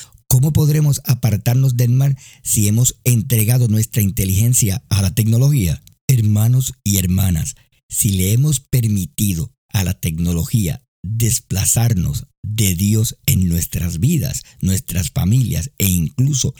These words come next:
la iglesia misma, entonces créanme, si le hemos estado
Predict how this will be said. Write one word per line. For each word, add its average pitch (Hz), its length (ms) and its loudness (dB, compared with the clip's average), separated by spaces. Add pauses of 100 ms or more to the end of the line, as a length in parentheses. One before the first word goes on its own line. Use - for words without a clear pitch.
(120)
la 95 200 0
iglesia 113 420 0
misma, 151 480 -2 (300)
entonces 135 720 0
créanme, 147 580 2 (200)
si 143 260 2
le 120 220 2
hemos 127 300 2
estado 123 380 0